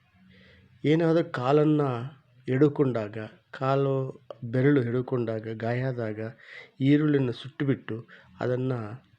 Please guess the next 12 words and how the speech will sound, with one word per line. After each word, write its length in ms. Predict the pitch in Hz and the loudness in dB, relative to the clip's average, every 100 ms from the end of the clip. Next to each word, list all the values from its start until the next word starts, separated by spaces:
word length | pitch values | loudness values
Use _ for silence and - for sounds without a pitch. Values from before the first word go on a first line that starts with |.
| - | -8
ಉಗುರು 260 | 131 139 135 | -2 0 0
ಬೆಚ್ಚಿದ್ದಾಗ 600 | 135 127 120 110 110 110 107 110 _ - | -2 -4 -8 -6 -6 -6 -10 -14 _ -8
ಕಟ್ತಾರೆ. 540 | 123 - 107 - - _ _ _ _ _ _ _ _ - | -8 -6 -12 -12 -20 _ _ _ _ _ _ _ _ -6
ಕೀವು 260 | 131 123 | -4 -2
ರಕ್ತವನ್ನು 600 | 113 107 110 104 123 - _ _ _ _ _ _ _ _ _ _ - _ 127 131 - _ _ _ _ _ _ _ - | -4 -8 -10 -10 -12 -16 _ _ _ _ _ _ _ _ _ _ -20 _ _ -20 -20 _ _ _ _ _ _ _ -4
ತೆಗೆದು 320 | 131 135 113 113 - | 0 0 -2 -6 -8
ಅದು 240 | 117 127 | -8 -8
ಗಾಯ 320 | - 110 104 98 | -10 -10 -8 -10
ವಾಸಿ 260 | 98 - | -14 -16
ಮಾಡುತ್ತೆ. 400 | 95 - - - _ _ _ _ _ _ - _ _ - - _ _ _ _ | -18 -18 -20 -20 _ _ _ _ _ _ -20 _ _ -20 -20 _ _ _ _
ಕೆಲವು 300 | 165 165 160 | 0 2 0
ಕುರುಪುಗಳಿರ್ತವೆ, 960 | 160 160 165 165 143 - 123 98 - | -2 -4 -2 2 2 2 -4 -4 -12